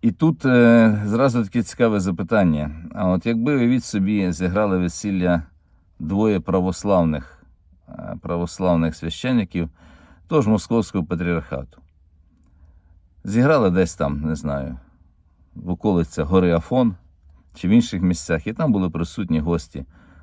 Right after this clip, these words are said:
з одної сторони, з другої сторони, тобто з України, з Росії. І мирно там гуляли,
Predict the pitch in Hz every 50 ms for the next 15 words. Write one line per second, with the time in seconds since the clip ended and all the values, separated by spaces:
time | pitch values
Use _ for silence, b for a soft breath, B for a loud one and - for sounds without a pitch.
0 | b - 82 90 82 71 90 110 123 117 95 - - - 87 82 85 85 82 80
1 | 78 73 76 78 67 64 80 90 104 110 98 90 82 76 - - 73 78 76 73
2 | - 73 65 - - - 62 78 113 104 - 85 87 90 98 95 82 73 69 78
3 | 73 71 - - 85 90 95 87 78 71 - b b b b b b b b b
4 | b b b b - 160 165 139 113 120 127 127 120 107 90 - 95 87 85 85
5 | 85 85 95 107 110 104 98 92 87 87